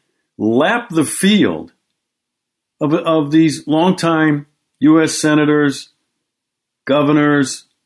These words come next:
House members, former governors? How does that happen? It happens because the G O P is in crisis right now.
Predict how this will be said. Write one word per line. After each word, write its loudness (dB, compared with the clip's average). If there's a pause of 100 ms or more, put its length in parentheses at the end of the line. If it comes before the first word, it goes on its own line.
(2500)
House -2
members, 0 (200)
former 2
governors? 0 (840)
How -2
does 0
that 0
happen? -4 (520)
It 2
happens -2
because -2 (360)
the 2
G 0
O 0
P 2
is 2
in -2
crisis -4
right -10
now. -20